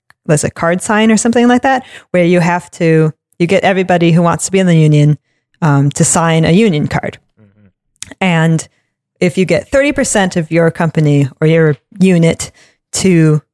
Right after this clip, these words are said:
Speaker 1: sign those, then you can go to the company and say, "Hey, look, we've got thirty percent at least who wanna be part of this. Um, please recognize our union." Uh, and then if they do, then you don't have to,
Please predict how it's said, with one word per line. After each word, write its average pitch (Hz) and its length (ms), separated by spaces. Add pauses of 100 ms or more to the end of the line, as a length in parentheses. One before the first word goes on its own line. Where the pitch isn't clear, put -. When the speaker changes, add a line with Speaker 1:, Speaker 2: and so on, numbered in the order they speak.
(180)
Speaker 1:
sign 262 400
those, 151 640
then 175 240
you 185 100
can 185 200
go 165 140
to 156 140
the 156 80
company 160 360
and 151 100
say, 156 160
"Hey, 156 380
look, 175 260
we've 156 120
got 147 180
thirty 156 160
percent 151 360 (720)
at 185 120
least - 480 (240)
who 147 540 (220)
wanna 160 200
be 156 240 (240)
part 277 180
of 254 60
this. 254 300 (400)
Um, 156 300
please 196 280
recognize 156 400
our 156 80
union." 208 500 (500)
Uh, 147 320
and 151 520
then 151 500 (580)
if - 220
they 151 140
do, 233 420 (200)
then 196 160
you 190 80
don't 185 140
have 175 160
to, 165 420